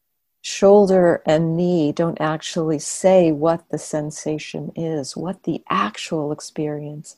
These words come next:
is. What may be being experienced in the shoulder is tension, tightness, pressure.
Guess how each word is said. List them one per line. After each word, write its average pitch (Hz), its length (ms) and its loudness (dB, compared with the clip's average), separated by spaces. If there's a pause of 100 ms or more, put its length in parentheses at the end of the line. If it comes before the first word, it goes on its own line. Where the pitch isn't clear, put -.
is. 156 500 -12 (2000)
What - 160 -4
may 175 200 4
be 175 180 4
being 170 240 2
experienced 202 960 -2
in 165 180 -2
the 151 80 -6
shoulder 147 540 -2
is - 260 -6
tension, 165 720 -8 (800)
tightness, 165 1000 -8 (1600)
pressure. 160 840 -10